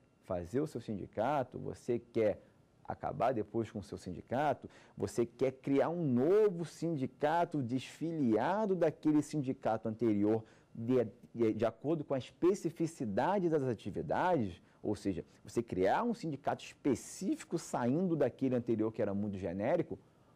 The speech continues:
pode ir tranquilo, desde que, claro, esteja dentro da possibilidade constitucional e legal.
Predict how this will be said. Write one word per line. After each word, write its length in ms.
pode 220
ir 20
tranquilo, 480
desde 600
que, 100
claro, 720
esteja 720
dentro 420
da 100
possibilidade 880
constitucional 920
e 60
legal. 420